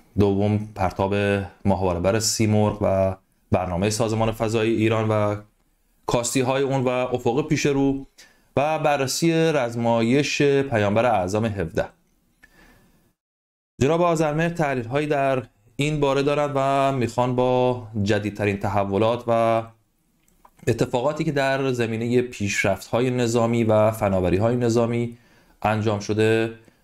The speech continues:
ما رو در، به، به اصطلاح با ما در میون بذارن و آگاهی‌های لازم رو به همه دوستان و یاران بدن. از جناب آذرمهر درخواست می‌کنیم که برنامه رو آغاز بکنند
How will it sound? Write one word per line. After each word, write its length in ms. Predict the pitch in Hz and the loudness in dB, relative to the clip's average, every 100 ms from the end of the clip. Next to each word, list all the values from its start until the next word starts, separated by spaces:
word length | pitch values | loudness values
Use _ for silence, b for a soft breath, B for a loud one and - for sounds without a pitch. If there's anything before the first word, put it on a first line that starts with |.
| - | 0
ما 180 | 101 104 | 2 2
رو 80 | 104 | 2
در، 200 | 98 90 | 2 0
به، 300 | 87 92 92 90 90 - | -2 -2 -2 -4 -8 -6
به 60 | 82 | -4
اصطلاح 220 | - 90 | 0 0
با 80 | 87 | 0
ما 120 | 95 | 0
در 200 | 92 85 | 0 0
میون 280 | 87 123 143 | 0 0 0
بذارن 360 | 139 131 131 | 0 0 0
و 60 | 120 117 117 - | 0 2 2 0
آگاهی‌های 440 | 95 95 92 107 | 0 0 0 2
لازم 280 | 113 98 107 | 2 0 2
رو 140 | 107 107 | 2 2
به 360 | 104 104 104 | 2 2 0
همه 340 | - 95 107 123 | -2 -2 2 2
دوستان 440 | 120 117 117 113 | 0 -2 -2 0
و 80 | 110 | 0
یاران 840 | 110 92 90 92 104 110 113 117 117 - _ _ _ _ - 101 | 0 0 0 2 2 2 2 0 -4 -14 _ _ _ _ 2 4
بدن. 220 | 131 98 - _ _ _ _ b b b b _ _ _ _ _ - | 2 -2 -12 _ _ _ _ b b b b _ _ _ _ _ -8
از 360 | - 135 139 120 _ 131 | -2 -2 -2 -6 _ -2
جناب 300 | 120 131 143 | 0 0 0
آذرمهر 800 | 151 147 143 113 110 104 110 123 | 0 0 0 0 0 -2 -2 -2
درخواست 460 | 117 110 - 117 | -2 -4 -4 -6
می‌کنیم 280 | 131 135 123 | -4 -2 -2
که 440 | 120 127 123 123 117 - _ _ _ _ | 0 2 2 2 -2 -16 _ _ _ _
برنامه 460 | 101 98 101 101 107 | 2 2 2 0 0
رو 60 | 113 | 2
آغاز 480 | 92 92 104 131 | 0 0 -2 0
بکنند 640 | 135 135 131 127 123 123 | -2 -2 -2 0 0 -4